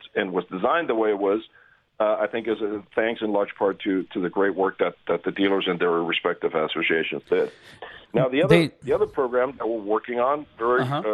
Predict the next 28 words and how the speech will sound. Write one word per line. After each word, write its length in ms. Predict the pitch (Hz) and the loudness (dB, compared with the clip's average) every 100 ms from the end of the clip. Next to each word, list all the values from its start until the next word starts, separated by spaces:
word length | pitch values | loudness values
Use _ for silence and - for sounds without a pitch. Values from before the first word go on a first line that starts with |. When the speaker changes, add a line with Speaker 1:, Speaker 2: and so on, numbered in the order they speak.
| 101 | 0
Speaker 1:
uh, 20 | 110 | 0
closely, 480 | - 117 123 143 139 | 2 0 0 0 2
and 100 | 120 113 | 2 0
this 80 | 120 | 0
is 140 | 127 | 0
one 220 | 113 120 | 2 0
that 120 | 113 113 | 2 0
we're 140 | 107 | 2
working 300 | 110 117 120 | 0 0 0
on 180 | 107 104 | 0 0
with 140 | 98 | -2
the 80 | 98 | -2
manufacturers, 800 | 95 90 90 104 143 - 151 131 | 0 0 0 0 0 2 2 2
and, 200 | 110 101 | 0 0
uh, 300 | 90 101 110 | 0 0 2
I 40 | 104 | 0
think 200 | 131 117 | -2 0
we've 160 | 104 - | -2 0
talked 240 | 110 110 | -2 -2
about 240 | 95 95 | -2 0
in 100 | 92 | 0
the 80 | 87 | -4
past, 320 | 87 117 123 123 | -2 -2 -2 -2
is 180 | 113 113 | -4 0
a, 360 | 113 - 107 | 0 2 0
is 60 | 110 | 0
the 80 | 107 | -2
potential 400 | - 117 131 | -4 -2 -4